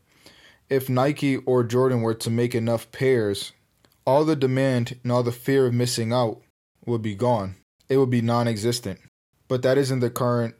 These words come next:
makeup of our sneaker culture today. The fact is that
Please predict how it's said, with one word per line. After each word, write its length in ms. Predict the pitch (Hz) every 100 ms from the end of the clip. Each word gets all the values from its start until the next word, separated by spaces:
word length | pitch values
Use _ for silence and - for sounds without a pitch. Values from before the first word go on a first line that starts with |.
| -
makeup 540 | 120 120 120 110 -
of 140 | 120 107
our 120 | 104
sneaker 340 | - 117 107
culture 380 | 98 107 104 104
today. 460 | 92 101 120 101 92 _ _ _ _ _ _ _ _ _ -
The 60 | 110
fact 340 | 135 135 135
is 320 | 127 120 113
that 300 | - 107 -